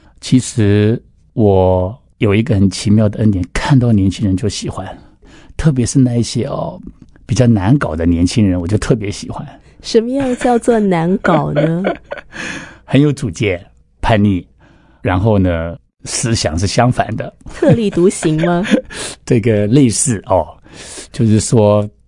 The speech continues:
Speaker 1: 难搞的啦，呀，就特别有兴趣，对他们有那一种父亲的爱，就是觉得你爱他啦。然后帮助他们哦，来到神的面前哦，认识自己，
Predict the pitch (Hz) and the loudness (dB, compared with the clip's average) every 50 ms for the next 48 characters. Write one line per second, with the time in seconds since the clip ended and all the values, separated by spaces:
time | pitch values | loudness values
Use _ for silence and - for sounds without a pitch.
0 | _ _ - - - 104 95 92 101 123 120 123 - - - 151 139 139 - - | _ _ -4 0 0 2 2 4 2 2 0 -2 -6 -8 -10 -8 -8 -6 -6 -8
1 | - - - - _ _ _ _ _ _ _ _ _ 101 85 82 - 120 - - | -10 -12 -20 -20 _ _ _ _ _ _ _ _ _ -4 -4 -2 -4 -4 -4 -2
2 | - 95 87 - 87 82 - - 98 92 90 - - - 87 - - - - - | -2 -2 -2 -4 -8 -8 -6 -6 -6 -6 -6 -8 -10 -12 -12 -14 -16 -20 -20 -10
3 | _ - 117 98 - 107 101 98 95 90 87 80 78 - - 104 98 92 92 95 | _ 0 0 0 0 0 0 0 2 0 0 -2 -6 -4 0 2 2 4 4 2
4 | 92 - 101 82 80 80 78 85 - _ - - - - 107 92 87 - - 110 | 0 -2 -6 -6 -6 -8 -10 -12 -16 _ -14 -12 -6 -2 -2 -2 -2 -2 -2 -2
5 | 95 85 78 80 - 98 90 82 76 71 - - - _ _ _ _ _ _ _ | -2 -2 -2 -4 -6 -4 -4 -4 -6 -8 -12 -16 -20 _ _ _ _ _ _ _
6 | _ _ _ _ _ _ - 196 196 180 - 185 185 185 160 120 113 - 139 135 | _ _ _ _ _ _ 0 0 0 2 2 4 4 6 4 4 2 2 0 0
7 | 123 117 104 104 110 101 101 101 92 - - - - - - - - - _ _ | 0 0 2 2 0 2 0 -2 -2 -4 -8 -16 -20 -20 -20 -20 -20 -20 _ _
8 | _ _ - 120 107 110 120 143 139 123 113 107 - - - - - _ - 123 | _ _ -2 2 2 4 4 4 4 4 2 0 -2 -10 -20 -20 -16 _ 0 2
9 | 113 110 - - 113 95 - 101 95 92 85 82 85 - - - - - - 107 | 2 2 2 0 -2 0 0 0 0 0 0 -2 -4 -6 -6 -6 -8 -6 -2 0
10 | 95 98 110 113 107 - - 95 87 87 98 107 107 98 95 - - - - - | 0 2 4 2 2 2 0 0 2 2 4 4 2 2 0 -2 -4 -6 -4 -4
11 | - - - 143 120 113 107 - - 113 98 92 - 110 95 - - - 254 - | -2 0 2 4 4 4 4 2 0 -4 -6 -4 -4 -6 -6 -6 -8 -10 -12 -12